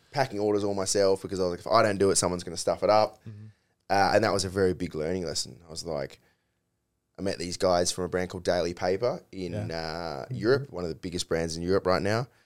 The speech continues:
Speaker 1: And they were a couple years, similar my age, and then maybe a couple years younger and a couple years older. Uh, and they were like, "Man, the first thing you need to do is get out of the fucking shop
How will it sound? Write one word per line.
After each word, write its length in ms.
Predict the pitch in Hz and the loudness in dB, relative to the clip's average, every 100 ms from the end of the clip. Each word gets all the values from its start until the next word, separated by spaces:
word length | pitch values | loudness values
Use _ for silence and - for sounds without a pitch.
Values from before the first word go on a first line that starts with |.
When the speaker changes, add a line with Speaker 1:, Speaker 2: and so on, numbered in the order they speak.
| _ _ _ _ _ _ _ _ _ _ _ - | _ _ _ _ _ _ _ _ _ _ _ -2
Speaker 1:
And 120 | 104 | 4
they 160 | 107 | 6
were 640 | 104 101 101 98 101 95 98 | 6 6 6 8 6 6 2
a 40 | |
couple 320 | - - 131 120 | 0 0 4 4
years, 840 | 120 110 113 - - - - - _ - | 6 4 4 2 2 0 -4 -8 _ 0
similar 300 | - 156 151 | 6 8 8
my 300 | 131 127 131 | 10 8 10
age, 180 | 123 123 | 8 8
and 100 | 117 | 6
then 100 | 104 | 6
maybe 160 | 110 110 | 6 6
a 40 | |
couple 220 | 101 107 104 | 6 4 6
years 200 | 104 98 | 6 6
younger 280 | 101 104 | 6 6
and 180 | 101 104 | 6 4
a 60 | 98 | 0
couple 240 | 104 95 | -2 0
years 180 | 92 95 | 2 2
older. 320 | 98 113 185 165 _ _ - | 2 2 -2 -4 _ _ -6
Uh, 240 | 95 98 - | 0 0 0
and 100 | 101 | 0
they 100 | 107 | 0
were 80 | 104 | 2
like, 180 | 92 92 92 - | 2 0 -6 -6
"Man, 160 | 107 | -6
the 60 | 78 | -6
first 340 | - 117 123 | 0 2 4
thing 100 | 117 | 2
you 60 | 110 | 0
need 180 | 107 101 | -2 0
to 220 | 104 101 | 0 -2
do 100 | - | -4
is 120 | 85 - _ | -12 -16 _
get 180 | 95 101 | -6 -4
out 140 | 98 | -4
of 40 | 85 | -6
the 60 | |
fucking 260 | 90 90 71 | -12 -16 -12
shop 340 | - 57 - | -8 -8 -8